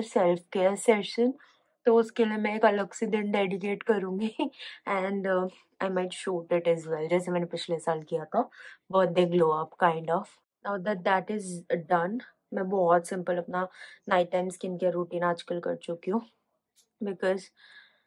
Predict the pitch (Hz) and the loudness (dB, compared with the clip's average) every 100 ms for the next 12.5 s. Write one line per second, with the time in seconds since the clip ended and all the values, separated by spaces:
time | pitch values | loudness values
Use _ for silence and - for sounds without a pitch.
0 | _ _ _ _ _ - 214 170 208 214 | _ _ _ _ _ 0 2 2 0 4
1 | 262 - - - 202 180 185 - 190 202 | 4 2 -4 -4 -4 -6 -6 -4 -4 -2
2 | 190 175 180 175 - 180 175 180 180 - | -4 0 -2 -2 -6 -6 -2 -4 -4 -4
3 | 175 170 170 156 156 160 208 - _ 185 | -4 -2 2 0 2 -4 -6 -8 _ -8
4 | 170 180 185 170 190 175 170 160 170 - | -4 -4 -4 -4 -4 0 -2 -2 -6 -6
5 | - 180 196 247 - - - - - 196 | -2 0 0 -2 -18 -20 -20 -6 -2 -2
6 | 190 190 180 196 185 180 175 175 180 170 | -2 -6 0 0 0 0 0 2 -2 -4
7 | - 180 180 190 175 170 - 175 160 156 | -6 -2 -2 0 0 0 -4 -2 -2 -4
8 | 175 - 170 165 180 160 156 - 220 254 | -10 -4 -4 -4 -8 -8 -8 -4 0 0
9 | 247 - - - - 180 175 202 196 214 | -2 -12 -20 -16 2 4 4 -2 -2 -2
10 | 214 180 165 170 175 165 175 190 165 151 | 2 4 4 2 0 0 -4 -2 -4 -4
11 | - 185 180 208 220 226 190 - 196 202 | -4 -4 -4 -6 -4 -4 -4 -6 -8 -6
12 | - 185 175 170 156 | -4 -2 2 2 0